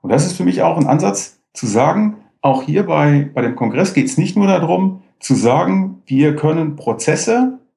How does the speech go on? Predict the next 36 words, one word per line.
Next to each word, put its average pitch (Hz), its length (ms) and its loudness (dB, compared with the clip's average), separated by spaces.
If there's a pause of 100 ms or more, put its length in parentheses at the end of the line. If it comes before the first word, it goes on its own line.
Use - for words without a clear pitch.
(240)
im 139 520 2
klassischen 165 460 -2
Sinne, 185 300 -2
sprich 147 480 -4 (400)
wertschöpfend 202 880 -2 (340)
verbessern, 208 580 0
sondern 180 440 0
wir 156 80 2
müssen 151 180 -2
uns 151 100 -2
auch 139 140 -2
darüber 143 300 0
unterhalten, 135 640 -2 (240)
ist 143 180 0
der 127 140 2
Mensch, 170 600 -2 (600)
der 147 100 2
die 160 220 -2
Arbeit 151 500 0 (160)
verrichtet, 135 840 -4 (600)
der 156 140 0
Richtige 208 360 -4
für 143 160 0
diesen 110 300 -4
Job? - 340 -4 (1000)
Und - 80 -2
wenn 139 120 4
er 139 100 4
nicht 208 200 -2
der 208 120 0
Richtige 208 340 -2
ist, - 180 -2
welche 139 220 -2
Möglichkeiten 156 640 -2
gibt 107 240 -6
es? - 320 -14